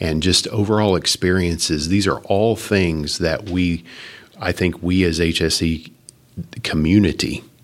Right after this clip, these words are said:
uh, Fishers community can take great pride in knowing that we're not just teaching the foundational aspects of education and the particular grade, uh, uh, subject areas,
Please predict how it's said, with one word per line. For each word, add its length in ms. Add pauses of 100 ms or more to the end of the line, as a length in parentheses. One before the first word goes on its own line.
(200)
uh, 280
Fishers 440
community 560
can 180
take 260
great 320
pride 440
in 240
knowing 500 (480)
that 380 (300)
we're 180
not 360
just 380
teaching 540 (380)
the 100
foundational 880 (680)
aspects 720
of 560
education 720
and 160
the 80
particular 540
grade, 600
uh, 300 (180)
uh, 260
subject 480
areas, 460